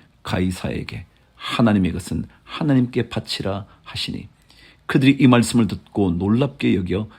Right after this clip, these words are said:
예수를 떠나가니라. 가이사의 것은 가이사에게. 그래, 여러분, 이 땅의 법을 지켜야죠. 그러나 우리 모두,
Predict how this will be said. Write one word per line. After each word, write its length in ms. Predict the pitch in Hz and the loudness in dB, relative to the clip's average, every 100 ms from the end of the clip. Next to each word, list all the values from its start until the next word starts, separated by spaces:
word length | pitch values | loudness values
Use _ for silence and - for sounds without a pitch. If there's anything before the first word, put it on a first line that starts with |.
| - | -8
예수를 580 | 95 92 - 87 87 92 - - | -2 -2 -2 -4 -4 -6 -14 -6
떠나가니라. 920 | 90 - 60 - - - - 170 - _ _ _ - | -4 -4 -10 -18 -14 -8 -8 -8 -14 _ _ _ -14
가이사의 640 | - 104 107 104 113 104 | -4 0 0 0 2 2
것은 360 | 95 87 82 82 | 0 -4 -6 -6
가이사에게. 920 | 90 82 90 87 92 98 - 135 196 - _ _ - | -8 -6 -6 -6 -6 -4 -2 -4 -4 -14 _ _ -16
그래, 220 | - 156 | -4 2
여러분, 380 | 120 110 107 85 | 2 2 0 -2
이 120 | 127 - | -4 -2
땅의 440 | 110 101 90 98 _ _ - | 0 2 0 -6 _ _ -10
법을 280 | - 98 92 | -4 -2 -4
지켜야죠. 720 | - - - 80 85 - - _ _ _ _ - | -6 -10 -10 -10 -12 -14 -18 _ _ _ _ -18
그러나 460 | - 90 135 92 - _ _ _ - | -10 -8 -8 -10 -16 _ _ _ -2
우리 140 | 107 | 2
모두, 640 | 104 104 107 123 120 127 | 4 6 6 6 4 0